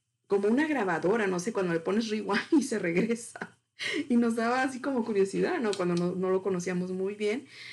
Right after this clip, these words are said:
Y era muy difícil, creo que después ya pensando, ¿no? Eso fue hace muchos años, te estoy contando,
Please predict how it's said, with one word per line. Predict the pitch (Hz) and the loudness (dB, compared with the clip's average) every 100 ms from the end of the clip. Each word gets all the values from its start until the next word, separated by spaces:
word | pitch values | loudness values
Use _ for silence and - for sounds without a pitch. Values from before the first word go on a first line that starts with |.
| - - | -16 -2
Y | 208 214 | 2 2
era | 226 294 | 2 2
muy | 277 247 302 | 2 2 2
difícil, | 302 269 226 226 226 214 | 2 0 -2 -2 -2 -2
creo | 208 208 | -2 -2
que | - 254 | -2 0
después | 196 165 - 185 185 170 | 0 0 -2 -2 0 0
ya | 156 - | -2 -2
pensando, | 180 175 175 170 - | -2 -2 -4 -6 -6
¿no? | 147 | -6
Eso | 190 190 | -6 -6
fue | 208 | -8
hace | 196 202 | -6 -2
muchos | 233 349 254 220 | 0 0 -2 -6
años, | 190 196 | -8 -10
te | - | -12
estoy | 170 | -8
contando, | 170 175 170 175 170 | -6 -2 -2 -2 -4